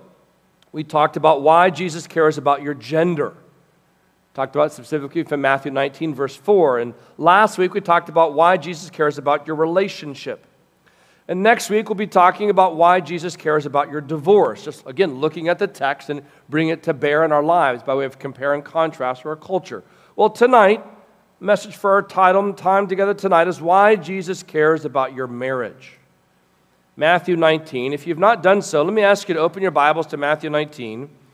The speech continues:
I encourage you to bring a copy of the Bible with you. If you don't have one, we have them for free at the Welcome Center. I realize generationally, a lot of people like to go to smartphones or tablets, but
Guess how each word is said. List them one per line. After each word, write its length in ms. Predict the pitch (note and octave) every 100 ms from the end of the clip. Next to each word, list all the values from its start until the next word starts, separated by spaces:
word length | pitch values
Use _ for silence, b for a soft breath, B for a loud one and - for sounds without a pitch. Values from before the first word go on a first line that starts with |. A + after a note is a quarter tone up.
| b b b D3+
I 60 |
encourage 400 | D#3 - G#3 D#3+
you 80 | E3+
to 60 | D3
bring 200 | G#3+ B3
a 60 |
copy 340 | - F3+ E3+ F3
of 60 |
the 40 | D3+
Bible 380 | D3+ D3 D3+
with 240 | C#3 D3+ F3
you. 100 | F#3+
If 140 | F#3
you 60 | F#3
don't 180 | G3+ D#3+
have 280 | G3 G#3
one, 180 | D#3 D3
we 100 | E3+
have 180 | E3 F#3+
them 120 | E3+
for 120 | D#3
free 320 | D3+ - F#3 F3
at 120 | D3
the 60 |
Welcome 340 | C3+ D3+ D#3 C#3
Center. 420 | - D#3 B2+ D3+ b b b b b -
I 60 |
realize 340 | D3+ D3+ D3 C#3
generationally, 640 | D3+ C#3+ D#3+ D#3 C#3+ C3
a 40 |
lot 180 | C#3 D3+
of 80 | D3
people 260 | D3+ C#3+ C3+
like 180 | C3+
to 80 | C3+
go 160 | C3+ C3+
to 60 |
smartphones 580 | B2+ C#3+ D3+ A#2 D3 C3+
or 60 | B2
tablets, 560 | - E3 E3+ C3 C3
but 260 | - D3